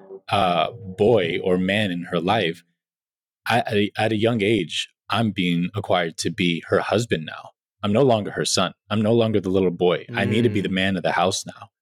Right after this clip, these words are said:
Speaker 1: And, and so much of us grow up so fast that when a woman, uh, and again, I, I keep on saying this because I also want <laughs> the listeners to be mindful. I'm not, I'm, I'm generalizing here. But when a woman is very playful and silly, she's very childlike.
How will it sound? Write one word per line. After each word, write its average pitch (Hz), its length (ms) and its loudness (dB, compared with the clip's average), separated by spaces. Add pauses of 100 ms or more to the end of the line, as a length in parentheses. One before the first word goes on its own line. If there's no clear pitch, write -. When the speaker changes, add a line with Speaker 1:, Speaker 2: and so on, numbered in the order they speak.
(680)
Speaker 1:
And, 98 420 0
and 101 240 2
so - 300 -2
much 123 220 2
of 104 60 -4
us 90 180 -2
grow 104 220 4
up - 100 -4
so 107 260 0
fast 107 480 0
that 90 240 0
when 98 320 0 (480)
a 117 100 2
woman, 113 680 0 (100)
uh, 123 140 0 (120)
and 107 100 -4
again, 98 460 -2 (280)
I, 98 260 0
I 98 80 2
keep 127 220 0
on 131 120 2
saying 101 240 -2
this 113 160 2
because 92 300 -2
I 92 100 2
also 90 220 0
want 101 220 -2
<laughs> - 100 -6
the 123 60 4
listeners 101 420 2
to - 60 -4
be 95 100 0
mindful. 90 400 0
I'm 92 120 0
not, 90 220 -2 (100)
I'm, 101 160 2
I'm 87 260 -2
generalizing 98 600 2
here. 95 320 0 (520)
But 104 140 2
when 104 200 2
a 101 100 2
woman 135 320 2
is 104 140 0
very 95 280 2
playful 104 640 0
and 82 100 0
silly, 107 460 2
she's 95 220 -2
very 95 240 0
childlike. 98 840 -4